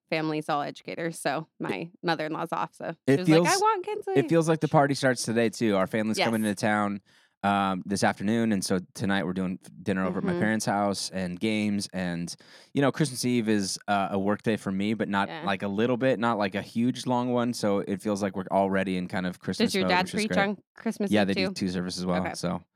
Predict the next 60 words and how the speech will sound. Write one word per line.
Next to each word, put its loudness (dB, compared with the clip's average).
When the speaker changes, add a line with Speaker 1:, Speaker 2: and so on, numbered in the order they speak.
Speaker 2:
um, -2
it -4
works -4
out. -2
Speaker 1:
Yeah. -2
Speaker 2:
So, -4
um, 0
yeah, 2
it's -4
fun. 2
I'm, -2
I'm, 0
I'm 0
pretty 0
excited. 2
We're, -2
we're 0
looking -2
forward 0
to 0
the -2
year. 2
We've -2
got, 0
uh, 0
or -4
looking -2
forward 2
to -4
Christmas, 0
I 2
should -4
say. 2
We 0
got 0
all 2
the 0
gifts. -2
Kylie's 0
been 0
wrapping 2
like -2
Speaker 1:
Yes. -16
Speaker 2:
crazy, -2
and -4
it's -8
overflowing 0
our 0
closet. 0
So -6
I'm -4
excited -2
to -4
get 0
our 0
closet -2
back -2
a -6
little -4
bit. -2